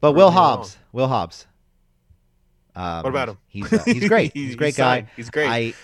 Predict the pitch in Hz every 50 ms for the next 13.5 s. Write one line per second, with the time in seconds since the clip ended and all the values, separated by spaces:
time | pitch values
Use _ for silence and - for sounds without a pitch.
0 | - _ - 92 104 104 104 101 101 98 92 98 113 113 117 117 110 113 113 104
1 | 110 110 113 120 131 143 139 135 139 143 143 - - 117 113 107 110 107 104 104
2 | - _ _ _ - 82 85 80 80 80 _ _ _ _ _ - 80 98 104 101
3 | - - 117 113 107 101 - - 107 95 87 87 85 82 - 90 90 92 90 92
4 | 92 95 95 92 90 87 87 90 95 92 82 95 92 87 117 110 - 76 - -
5 | 82 82 82 - _ _ _ _ _ - 90 - - - 87 87 82 78 - 85
6 | 82 71 73 85 82 82 82 80 76 80 - - - _ _ _ _ _ _ _
7 | _ - - - 107 117 113 107 101 101 87 107 98 90 92 87 82 78 90 90
8 | - 113 104 98 92 107 104 95 - - _ _ _ _ _ _ _ - 117 113
9 | 110 107 104 - - 104 110 117 110 117 107 104 107 113 120 127 127 165 190 214
10 | 220 185 143 120 147 156 180 220 254 254 208 160 151 139 135 143 156 160 165 127
11 | 131 160 214 247 - 196 185 180 180 165 - - 151 170 214 240 190 139 113 107
12 | 107 123 139 147 151 151 127 - 143 117 - - - 120 120 123 127 127 135 131
13 | 123 120 - 135 120 110 107 - _